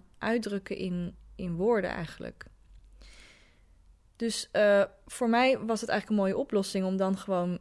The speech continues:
met een microfoon, eh, langs te gaan en die verhalen op te nemen. En dan gebruikte ik dat in de montage. Dus dat deed ik al tijdens mijn afstudeerfilm. En toen dacht ik op een gegeven moment van, ja, wat ben ik nou eigenlijk aan het doen? Ik moet gewoon radio gaan maken.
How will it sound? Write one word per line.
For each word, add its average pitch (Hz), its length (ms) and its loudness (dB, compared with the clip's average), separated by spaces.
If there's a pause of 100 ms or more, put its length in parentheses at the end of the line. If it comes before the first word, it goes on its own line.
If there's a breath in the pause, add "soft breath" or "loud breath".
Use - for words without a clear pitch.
met 196 260 -6
een 175 360 -4
microfoon, 185 720 0
eh, 165 520 -6
langs 233 260 -2
te - 60 -16
gaan 208 260 -2
en 160 220 -8
die 175 140 -10
verhalen 214 380 -2
op 226 120 -6
te 196 100 -4
nemen. 180 400 -2
En 175 200 -6
dan 170 240 -4
gebruikte 202 380 -2
ik 190 60 -10
dat 175 160 -6
in 180 60 -8
de 175 60 -6
montage. 165 440 -10
Dus 196 160 -6
dat 220 160 0
deed 226 200 2
ik 247 100 -8
al 185 100 -2
tijdens 170 260 -4
mijn 180 120 -8
afstudeerfilm. 208 800 -6 (540 soft breath)
En 196 80 -12
toen 190 140 -4
dacht 170 180 -4
ik 185 100 -12
op 156 60 -6
een 165 60 -12
gegeven 156 220 -8
moment 151 160 -10
van, 170 100 -10
ja, 147 200 -6
wat - 180 -16
ben 208 140 -2
ik 220 60 2
nou 220 160 2
eigenlijk 214 280 -2
aan 202 60 0
het 165 80 -4
doen? 147 400 -2 (320)
Ik - 120 -6
moet - 140 -10
gewoon 147 300 -6
radio 202 400 2
gaan 160 180 -8
maken. 135 480 -10